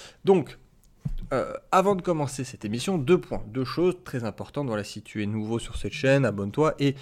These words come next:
premier point très important, à chaque émission, je fais gagner cent dollars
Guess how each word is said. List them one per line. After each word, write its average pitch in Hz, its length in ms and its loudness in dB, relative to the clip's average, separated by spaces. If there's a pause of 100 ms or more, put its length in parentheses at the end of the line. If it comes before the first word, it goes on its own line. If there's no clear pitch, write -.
(380)
premier 127 320 4
point 127 160 -2
très - 160 -6
important, 110 320 -2
à 123 60 2
chaque - 240 -2
émission, 131 360 0
je 123 80 -2
fais 117 160 -6
gagner 110 200 -2
cent 151 200 -8
dollars 120 380 -4